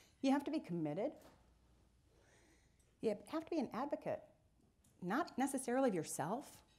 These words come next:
but of your team. And, uh, you have to always show respect, and you have to be dedicated to excellence. You can never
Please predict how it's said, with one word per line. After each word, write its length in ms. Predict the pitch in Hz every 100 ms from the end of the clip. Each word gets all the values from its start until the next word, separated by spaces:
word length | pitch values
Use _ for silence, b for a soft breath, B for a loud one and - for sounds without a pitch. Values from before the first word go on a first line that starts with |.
| _
but 100 | 226
of 120 | 202 202
your 80 |
team. 400 | 196 - 165 147 - - _ - - _ -
And, 560 | 180 170 165 165 165 170
uh, 140 | 170 B B B -
you 60 | 196
have 120 | -
to 80 | -
always 200 | 196 214
show 180 | 214 214
respect, 680 | 196 - - 196 - - - _ B B B -
and 100 | 202
you 60 |
have 120 | 196
to 60 | 196
be 100 | 185
dedicated 520 | 175 180 - 185 165
to 100 | -
excellence. 460 | 165 - 156 156 -
You 80 | 170
can 120 | -
never 340 | 185 185 202